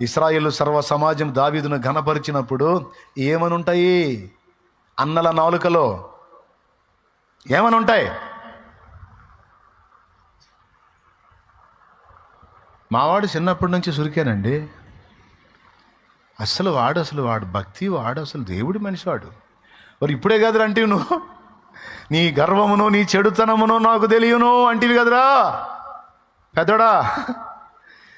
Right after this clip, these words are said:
ఇప్పుడే ప్లేట్ ఫిరాయించావేరా? జనం నిన్ను తిట్టడం ఎంతసేపు, నిన్ను నెత్తికెత్తుకోవటం ఎంతసేపు?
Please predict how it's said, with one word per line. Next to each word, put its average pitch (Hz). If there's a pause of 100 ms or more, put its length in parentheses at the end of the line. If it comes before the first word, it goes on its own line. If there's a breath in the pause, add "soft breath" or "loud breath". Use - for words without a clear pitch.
(160 soft breath)
ఇప్పుడే 233
ప్లేట్ 226
ఫిరాయించావేరా? 233 (2250)
జనం 139
నిన్ను 143
తిట్టడం 135
ఎంతసేపు, 127
నిన్ను 127
నెత్తికెత్తుకోవటం 120
ఎంతసేపు? 104